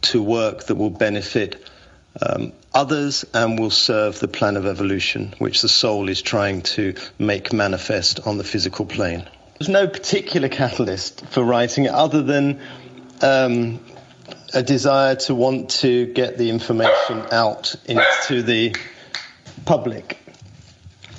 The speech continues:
Um, and as you say, I've been writing for a little while. Um, I was, by that stage, um,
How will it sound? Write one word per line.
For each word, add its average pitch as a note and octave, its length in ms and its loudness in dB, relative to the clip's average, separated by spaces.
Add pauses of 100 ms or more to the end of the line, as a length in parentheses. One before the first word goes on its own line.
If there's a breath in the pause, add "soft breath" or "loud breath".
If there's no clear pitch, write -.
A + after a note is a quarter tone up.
Um, G#2 460 0
and C#3 100 4
as B2 120 2
you C#3 80 2
say, D3+ 240 2
I've A#2 120 0
been C3 160 0
writing C#3+ 320 2
for C3 120 0
a B2 40 4
little A#2 220 0
while. A2+ 420 2 (380 loud breath)
Um, A2+ 640 2 (140)
I A#2 100 4
was, A2+ 340 -2 (920)
by C3 180 4
that C#3 280 2
stage, B2 800 2
um, F#2+ 540 -6